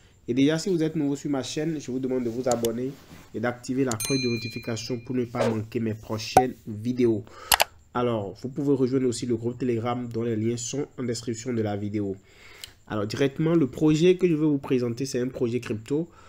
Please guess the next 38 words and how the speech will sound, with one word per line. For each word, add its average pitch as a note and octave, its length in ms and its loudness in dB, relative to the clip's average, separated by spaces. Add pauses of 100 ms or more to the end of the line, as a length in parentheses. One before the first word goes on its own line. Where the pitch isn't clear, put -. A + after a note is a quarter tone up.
(300)
qui E3 460 -2
est A#2 300 0
un C#3 140 4
projet B2+ 520 0
en A#2 140 0
fait B2+ 440 -4 (240)
qu'on B2+ 140 -4
appelle A#2+ 380 -2
Battle A#2+ 480 -2
Steed - 480 -4 (100)
Eye. A2 240 -2 (460)
Donc, G#2+ 400 -6
c'est G#2+ 260 -4
un A#2 120 0
projet A#2 600 0
qui C#3+ 80 -4
va C3 60 2
vous B2 80 2
permettre A#2 320 -4
de G#2+ 60 0
gagner A2 420 0
une B2+ 100 -2
crypto-monnaie A#2 680 -2
qu'on B2 180 -4
appelle A#2+ 400 0 (420)
le A2 120 2
Battle A2 420 0
Steed, A2+ 440 -4 (140)
c'est-à-dire A2 400 -2
B A2 140 -2 (160)
S. - 320 -4 (600)
Alors, A2+ 280 -2 (100)
pour F#3+ 160 2 (220)
gagner C3+ 220 6
cette D3 180 -4
crypto, C3+ 400 0
vous B2 100 0
n'avez C3 320 2